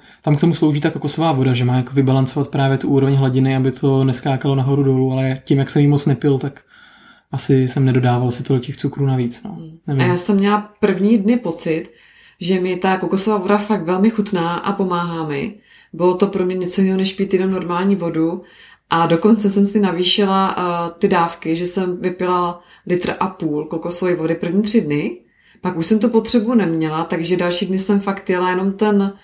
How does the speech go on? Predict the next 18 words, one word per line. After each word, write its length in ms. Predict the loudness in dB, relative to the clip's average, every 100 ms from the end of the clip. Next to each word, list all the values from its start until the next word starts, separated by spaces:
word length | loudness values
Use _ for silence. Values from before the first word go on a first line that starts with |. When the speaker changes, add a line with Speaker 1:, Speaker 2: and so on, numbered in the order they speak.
| _ _
Speaker 2:
ten 140 | 0 2
litr, 260 | 2 -2 -4
co 100 | -4
jsem 220 | -2 -2
měla. 360 | -2 -2 -4 -6 -16 -6
A 60 | 0
ke 120 | 2
konci 320 | 4 2 4
vlastně 260 | 2 2 2
jsem 140 | 2
zjistila, 420 | 2 -2 0 0
že 140 | 0 -2
už 140 | -4
to 140 | -6 -8
jako 220 | -6 -6
ani 160 | -6
nějak 260 | -4 -4 -4
moc 300 | -4 -4